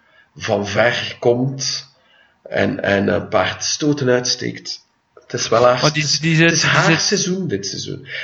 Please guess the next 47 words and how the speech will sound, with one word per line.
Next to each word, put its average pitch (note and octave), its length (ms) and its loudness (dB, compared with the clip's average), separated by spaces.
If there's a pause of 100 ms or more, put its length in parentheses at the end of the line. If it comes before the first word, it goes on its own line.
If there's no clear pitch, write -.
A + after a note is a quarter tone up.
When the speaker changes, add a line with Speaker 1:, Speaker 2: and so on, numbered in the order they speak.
(100)
Speaker 1:
En, - 100 4
Speaker 2:
Ja, G#3 80 6
Speaker 1:
en A#3+ 60 2
Speaker 2:
maar B3 140 2
Speaker 1:
denk E3+ 140 2
Speaker 2:
ze, - 80 -2
Speaker 1:
ik D3+ 60 -6
Speaker 2:
maar E3+ 80 4
ze F3+ 60 2
Speaker 1:
een E3+ 60 2
Speaker 2:
is D#3 100 0
nu, D#3+ 420 2
ze C#3+ 120 -6
is C#3 140 -6
niet, B2+ 600 -2
eh, C2 140 -2
ze B2+ 140 0
kon C3+ 160 2
niet B2+ 100 2
meer B2 120 2
overeen F3+ 320 0
met B2 140 -4
Frank, A2+ 380 -2
hè? - 220 -2
Of, - 160 -8
of - 140 -14
wat? - 300 -2
Eh, A2 80 -4
dat, A#2 120 -2 (160)
dat - 100 -8
Speaker 1:
Eh, - 80 2
Speaker 2:
ging C#3 200 -2
dat A#2 240 2
Speaker 1:
I, B2 300 0
I C#3 80 0
will, C3 320 2 (200)
I A2+ 60 -2
will B2+ 200 0
tolerate B2 500 2
no A#2 220 2
more A#2+ 160 2
spoiling. F#2+ 580 0 (400)
Speaker 2:
Oké. B2+ 300 -4 (240)
Speaker 1:
Eh, G2+ 120 -4
de, - 720 -2
eh, A2 320 2
eh, A2 80 0